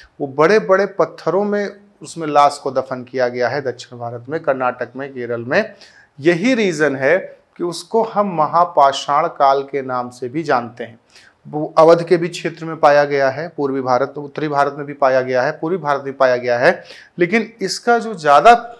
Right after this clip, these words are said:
जो इसके साक्ष्य मिले हैं महापाषाण काल के, वो कब मिले हैं? तो वो मिले हैं दक्षिण भारत के केरल और कर्नाटक से। तो एक छोटा सा लाइन नोट करके लिख लीजिए मेरी तरफ से,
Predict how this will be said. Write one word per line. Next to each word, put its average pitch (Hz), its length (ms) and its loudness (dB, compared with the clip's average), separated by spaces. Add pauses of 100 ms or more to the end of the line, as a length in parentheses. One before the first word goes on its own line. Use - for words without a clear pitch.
(220)
जो 156 160 -6
इसके 156 280 -6
साक्ष्य 139 420 0
मिले 131 180 -6
हैं 135 180 -4
महापाषाण 131 680 0
काल 123 220 -2
के, - 600 2 (140)
वो 160 60 -4
कब 190 220 6
मिले 226 240 4
हैं? 254 420 -4 (160)
तो 160 80 -6
वो 165 260 4
मिले 190 280 4
हैं 165 500 2 (300)
दक्षिण 170 440 2
भारत 151 440 4
के 160 100 -4
केरल 131 420 -2
और - 420 4
कर्नाटक 139 500 4
से। - 160 -18 (480)
तो 175 60 2
एक 175 160 2
छोटा 180 360 4
सा 214 120 4
लाइन 180 280 6
नोट 175 280 2
करके 160 240 0
लिख 147 260 -4
लीजिए 143 200 -4
मेरी 135 180 -2
तरफ 127 240 -2
से, 196 360 -4